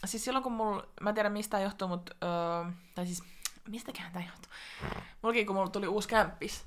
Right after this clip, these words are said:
niin pelkästään se, että se ihminen vaihtui, niin mä huomasin sellaisen, että, että mä herkistyin kaikelle äänelle.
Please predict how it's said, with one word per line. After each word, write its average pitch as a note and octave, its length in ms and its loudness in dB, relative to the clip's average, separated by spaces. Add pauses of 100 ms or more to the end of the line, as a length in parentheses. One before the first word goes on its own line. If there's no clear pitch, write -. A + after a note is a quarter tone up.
(120)
niin G3 320 -4 (100)
pelkästään G#3+ 440 4
se, F#3+ 140 4
että F#3 140 0
se F3+ 340 2
ihminen G3+ 380 2
vaihtui, E3+ 420 4 (120)
niin E3 100 -6
mä E3+ 80 -2
huomasin F3 400 0
sellaisen, E3 400 -2
että, - 260 -10
että F3 160 -6
mä E3+ 40 -4
herkistyin D#3+ 840 -4
kaikelle D#3 560 -2
äänelle. E3+ 480 0